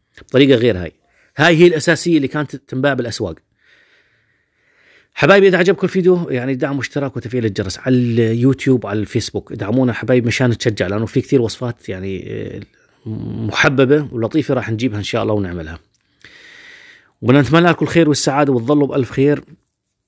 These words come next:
وأمنيات الصحة والسلامة وهداة البال.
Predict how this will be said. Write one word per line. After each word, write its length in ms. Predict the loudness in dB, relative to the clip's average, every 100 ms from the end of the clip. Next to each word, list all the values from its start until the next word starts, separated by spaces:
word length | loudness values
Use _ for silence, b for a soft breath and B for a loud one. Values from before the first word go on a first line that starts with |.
| _ _ -8
وأمنيات 440 | 0 2 2 0
الصحة 400 | -6 -6 -4 0
والسلامة 720 | 0 0 2 2 2 -2 -4
وهداة 300 | -2 0 0 0
البال. 320 | -2 -4